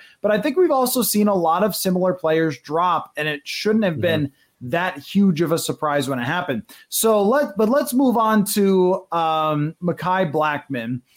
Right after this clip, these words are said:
Speaker 2: Yes.
Speaker 1: If there is any controversy to be had, it's this pick.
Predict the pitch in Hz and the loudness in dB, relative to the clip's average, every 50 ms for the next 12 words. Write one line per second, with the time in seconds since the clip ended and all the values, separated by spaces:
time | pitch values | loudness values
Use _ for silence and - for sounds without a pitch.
0 | - - _ - 113 98 - - - 208 214 180 - - 226 226 226 220 - 240 | -20 -16 _ -8 -8 -8 -6 -4 -2 0 0 0 0 0 0 2 2 2 0 0
1 | 247 247 208 214 - - 233 240 254 254 240 - - 202 226 233 208 214 208 202 | 0 0 0 -2 -2 0 2 4 4 2 2 0 0 0 0 0 0 0 0 0
2 | 214 208 202 202 - 208 190 - 208 185 190 185 175 165 175 175 170 165 165 - | 0 0 0 0 0 -2 0 0 0 2 2 2 2 2 0 0 -2 -4 -4 -6
3 | 175 170 - - 143 170 160 160 - - - 156 156 151 - | -8 -8 -6 -4 -2 -2 -2 -2 -4 -4 -2 -2 -2 -2 -6